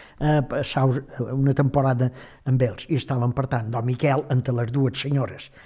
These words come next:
la senyora i la cunyada. Eh? I amb això, eh, ell va haver un esclafit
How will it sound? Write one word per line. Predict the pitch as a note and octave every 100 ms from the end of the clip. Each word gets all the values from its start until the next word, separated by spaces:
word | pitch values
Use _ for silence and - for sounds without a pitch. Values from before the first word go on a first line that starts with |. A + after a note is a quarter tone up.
| - -
la | C3+ C#3+ C3+ B2+ A#2+ A#2+ B2 - C#3
senyora | A2 D3+ E3 E3 D3+ F3+ - -
i | -
la | C#3+ C3
cunyada. | D3 C3 A2+ F2 - - - - - - - -
Eh? | E3 E3+ D3+
I | D#3+
amb | D#3+
això, | - D3+ E3 -
eh, | C#3+ C#3+ C3+ C3+ C3+
ell | C#3 C3
va | B2+
haver | C3 C3 - - - C3+
un | C#3+
esclafit | C3+ - C#3+ C3+ D#3 A#2